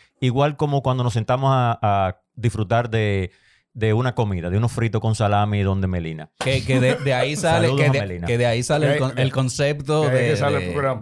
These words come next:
Speaker 1: Ahí con sal-,
Speaker 2: del
Speaker 1: el concepto
Speaker 2: programa.
Speaker 1: del programa. Pero hablando de eso, tenemos muchas preguntas que hacer cuando Vladimir plantea qué pasa con las películas de los videojuegos que no resultan tan atractivas.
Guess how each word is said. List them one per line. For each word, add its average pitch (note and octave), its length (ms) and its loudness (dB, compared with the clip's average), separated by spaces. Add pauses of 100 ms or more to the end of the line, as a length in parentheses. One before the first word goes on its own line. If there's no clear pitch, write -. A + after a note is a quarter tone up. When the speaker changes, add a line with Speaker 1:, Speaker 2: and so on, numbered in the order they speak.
Speaker 1:
Ahí F3+ 160 0
con G#3+ 160 -2
sal-, F#3 180 0
Speaker 2:
del B2 100 0
Speaker 1:
el D3 80 -2
concepto D3 280 0
Speaker 2:
programa. C#3+ 80 0
Speaker 1:
del C3 80 -2
programa. F#2 380 -4
Pero D3+ 160 0
hablando F#3+ 340 -2
de B2 140 0
eso, A2+ 180 -4
tenemos D#3 260 0
muchas F3+ 220 0
preguntas B2+ 460 -2
que G2+ 120 0
hacer C3 500 -2 (220)
cuando G#2 720 2
Vladimir G#2+ 400 0
plantea A#2 600 0
qué F3 140 0
pasa F#3+ 320 -2
con E3+ 140 -2
las C#3+ 80 0
películas C3 480 -2
de B2 80 0
los A2+ 240 0
videojuegos C#3 960 0
que A#2 460 -2 (280)
no C#3 300 -2
resultan E3 720 -2
tan E3 480 -2
atractivas. G2 560 -4